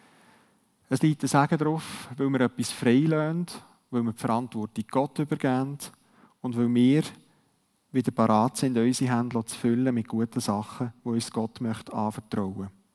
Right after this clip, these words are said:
Die Frage ist immer, wage ich diesen Schritt? Wage ich das,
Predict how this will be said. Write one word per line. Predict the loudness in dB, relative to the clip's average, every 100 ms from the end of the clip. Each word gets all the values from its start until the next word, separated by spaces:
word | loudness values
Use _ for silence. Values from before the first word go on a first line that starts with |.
| _ _ _ _
Die | -20 -2
Frage | 2 4 2
ist | 0
immer, | 0 0 2
wage | 2 2 0
ich |
diesen | 0 -2
Schritt? | -2 -2 -4 -14 -20 _ _ _ _ -4
Wage | 2 2 2 0
ich |
das, | 0 0 -4 -8